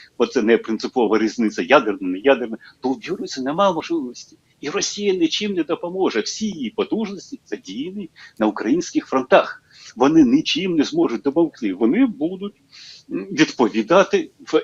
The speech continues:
ефірах, там, умовних Соловйових. Вони будуть розповідати: «Ах, який жах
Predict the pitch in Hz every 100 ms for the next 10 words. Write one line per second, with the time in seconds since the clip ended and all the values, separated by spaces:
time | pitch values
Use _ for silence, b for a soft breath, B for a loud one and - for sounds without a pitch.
0 | - - 147 165 147 - 107 104 B B
1 | 113 113 113 117 113 123 123 120 101 82
2 | 90 _ B B - 127 107 104 101 113
3 | 95 - 101 110 110 95 - 170 151 -
4 | 107 110 - 131 -